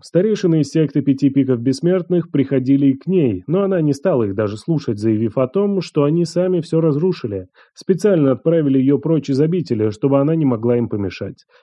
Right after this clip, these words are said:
И попытались надавить на старого мастера-алхимика, лишив его звания старейшины, и закабалить того, кого она сама взяла под свою опеку. И это прямо говорило о том, что её мнение никого не интересовало, а прощать подобного представительница семьи Соль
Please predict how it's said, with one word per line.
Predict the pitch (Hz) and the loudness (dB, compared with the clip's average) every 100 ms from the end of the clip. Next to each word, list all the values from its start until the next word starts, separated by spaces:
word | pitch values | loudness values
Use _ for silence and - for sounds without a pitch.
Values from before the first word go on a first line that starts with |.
| - | -4
И | 180 | -2
попытались | 196 190 165 170 180 170 | 0 0 0 0 0 -2
надавить | 151 143 135 151 165 | 0 0 0 0 -2
на | 156 143 | -2 -4
старого | 143 147 143 143 | -2 -2 0 0
мастера-алхимика, | 139 135 - 147 147 143 190 165 104 110 | 0 -2 -2 -2 0 -2 0 0 0 0
лишив | 127 160 143 95 | -2 -2 -2 -2
его | 98 101 | -2 -4
звания | 98 110 104 107 | -2 -2 -2 -4
старейшины, | - 147 151 113 107 101 - | -2 0 2 0 -2 -6 -6
и | 180 | -6
закабалить | 185 180 151 131 123 120 113 | -2 -2 0 0 2 0 0
того, | 113 110 185 | -2 2 0
кого | 208 147 135 139 | 0 0 2 0
она | 127 | 0
сама | 120 120 120 147 | -2 -2 0 0
взяла | 165 147 110 | 2 2 2
под | 107 - | 0 -4
свою | - 107 98 | -4 -2 0
опеку. | 104 120 139 123 92 _ _ - | 0 0 -2 -4 -12 _ _ -4
И | 147 | 0
это | 175 165 | 2 0
прямо | 165 180 147 120 | 0 2 2 2
говорило | 120 117 113 117 | 0 0 0 0
о | |
том, | 123 202 190 | 0 0 -2
что | - 139 | 0 2
её | 135 131 | 4 4
мнение | 160 175 170 | 2 2 0
никого | 151 135 123 120 | 2 2 0 2
не | 127 120 | 2 2
интересовало, | 107 107 98 104 98 95 95 - | 0 -4 -2 -2 0 -2 -6 -8
а | 120 | -6
прощать | 107 101 92 - 185 - | -4 -2 -2 -2 -2 0
подобного | 175 165 170 160 156 | 0 2 2 2 2
представительница | 147 143 135 139 135 135 127 127 123 127 | 0 -2 -4 0 0 0 0 -2 -2 -4
семьи | 131 117 117 | -2 -2 0
Соль | 117 - 123 117 | -2 0 2 2